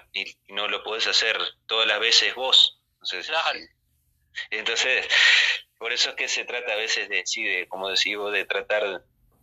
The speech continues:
Speaker 1: de llegar a otros departamentos, tratar de compartir con otros artistas, y, y bueno, a veces es complicado por el tema de, de la lejanía,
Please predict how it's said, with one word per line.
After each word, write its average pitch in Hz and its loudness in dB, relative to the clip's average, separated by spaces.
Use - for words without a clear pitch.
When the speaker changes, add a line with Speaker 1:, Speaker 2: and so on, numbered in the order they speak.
Speaker 1:
de - -4
llegar 104 4
a 98 0
otros 101 -2
departamentos, 110 0
tratar 95 -6
de 92 -10
compartir 95 -6
con 98 -6
otros 95 -6
artistas, 113 -4
y, 101 0
y 110 2
bueno, 117 0
a 104 0
veces 123 2
es 127 -4
complicado 131 -4
por 117 -4
el 107 -4
tema 117 0
de, 104 0
de 104 -2
la 104 4
lejanía, 117 2